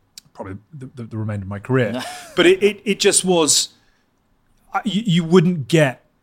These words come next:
Speaker 1: many people starting their careers now
Speaker 2: No.
Speaker 1: in,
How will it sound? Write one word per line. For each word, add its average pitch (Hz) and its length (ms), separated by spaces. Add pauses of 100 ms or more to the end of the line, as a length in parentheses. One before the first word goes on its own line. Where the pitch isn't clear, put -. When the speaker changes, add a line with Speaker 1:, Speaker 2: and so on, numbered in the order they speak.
(280)
Speaker 1:
many 143 380
people 127 260
starting 127 480
their 113 100
careers 113 440
now 98 520 (220)
Speaker 2:
No. 107 160
Speaker 1:
in, 110 480